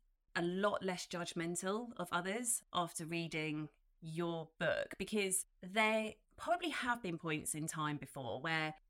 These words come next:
you know, status games that other people are playing, that perhaps I'm not playing those ones, but I'm playing other games, 'cause let's be clear, we're all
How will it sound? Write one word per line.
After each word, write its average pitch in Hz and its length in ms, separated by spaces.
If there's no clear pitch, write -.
you 254 80
know, 175 120
status - 760
games 190 400
that - 160
other 185 140
people 170 220
are - 20
playing, 165 180
that 170 120
perhaps - 260
I'm 302 180
not - 120
playing 180 220
those 165 180
ones, 165 160
but - 60
I'm 170 140
playing 160 260
other 165 160
games, 127 360
'cause - 140
let's - 160
be - 80
clear, 143 420
we're 151 200
all 143 240